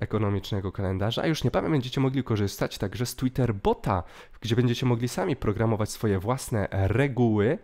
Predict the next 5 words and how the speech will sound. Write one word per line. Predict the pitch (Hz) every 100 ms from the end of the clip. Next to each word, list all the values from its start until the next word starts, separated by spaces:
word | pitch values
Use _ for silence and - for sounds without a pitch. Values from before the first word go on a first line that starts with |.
| - - - -
i | -
otrzymywać | 160 - 143 143 135 - -
alerty | 120 147 139 -
na | 98 107
konkretne | 107 101 110 - 95